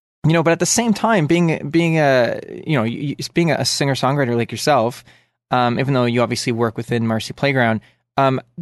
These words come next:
I think there's an exciting opportunity that I, I, I find as well, that you can just collaborate with whoever the hell you want to collaborate with,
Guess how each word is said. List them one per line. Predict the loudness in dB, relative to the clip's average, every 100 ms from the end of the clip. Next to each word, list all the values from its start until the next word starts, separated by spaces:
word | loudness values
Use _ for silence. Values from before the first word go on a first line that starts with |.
| -6 -4
I |
think | 0 0 2
there's | 2
an | 2
exciting | 0 2 2 4 4 2 0
opportunity | 0 0 0 2 4 4 4 2
that | 2
I, | 2 2 2 0
I, | 2
I | 0 2
find | 2 2
as | 2 2
well, | 2
that | 2 -2 -4 -2
you | 0
can | 2 2
just | 2 -2
collaborate | -2 2 2
with | 2
whoever | 2 2 2
the | 2
hell | 2 4
you | 4
want | 4 2 2
to | -4
collaborate | -2 0 2 2 2
with, | 2 2 -2